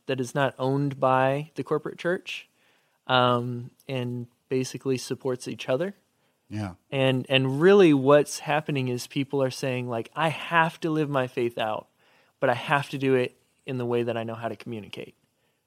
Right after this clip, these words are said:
Speaker 1: Right? And, and
Speaker 2: Yeah, the
Speaker 1: and
Speaker 2: ling-, the lingua franca, right? Like, I, I have to do it in, in how I speak.
Speaker 1: Yes, and we're going to do this. We're going to fulfill our mission
Speaker 2: Mm-hmm.
Speaker 1: with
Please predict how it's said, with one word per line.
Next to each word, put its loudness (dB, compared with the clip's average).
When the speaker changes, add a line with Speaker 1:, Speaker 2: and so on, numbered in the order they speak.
Speaker 1:
Right? -2
And, 0
and -2
Speaker 2:
Yeah, -2
the -6
Speaker 1:
and 0
Speaker 2:
ling-, 2
the 2
lingua 2
franca, 0
right? -6
Like, -2
I, -6
I -6
have -4
to -10
do -2
it 0
in, -2
in -6
how 0
I 2
speak. -14
Speaker 1:
Yes, -2
and 2
we're 6
going 4
to -4
do -2
this. -2
We're 0
going 2
to -2
fulfill -2
our 4
mission -6
Speaker 2:
Mm-hmm. -14
Speaker 1:
with 2